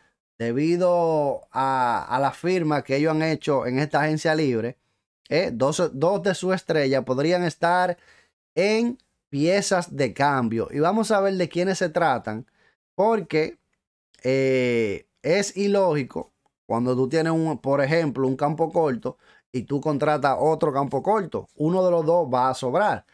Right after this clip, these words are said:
a menos que sea utility. Este caso es un poco profundo con el equipo de San Diego,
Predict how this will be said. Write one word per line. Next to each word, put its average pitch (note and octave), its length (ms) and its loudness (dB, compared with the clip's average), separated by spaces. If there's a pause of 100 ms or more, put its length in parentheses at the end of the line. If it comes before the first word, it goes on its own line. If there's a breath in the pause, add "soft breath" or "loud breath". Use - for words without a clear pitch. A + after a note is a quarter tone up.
(200 soft breath)
a G#2 80 -6
menos C#3+ 300 0
que C3+ 120 -2
sea C#3+ 200 0
utility. E3 600 -2 (580)
Este E3 360 0
caso D3+ 640 0 (360)
es D#3+ 300 0
un D#3 180 -2
poco D#3 280 0
profundo D3+ 560 0
con A2+ 160 -2
el A#2 60 -2
equipo C#3+ 400 -2
de D3 100 0
San D#3+ 220 -2
Diego, C3 360 0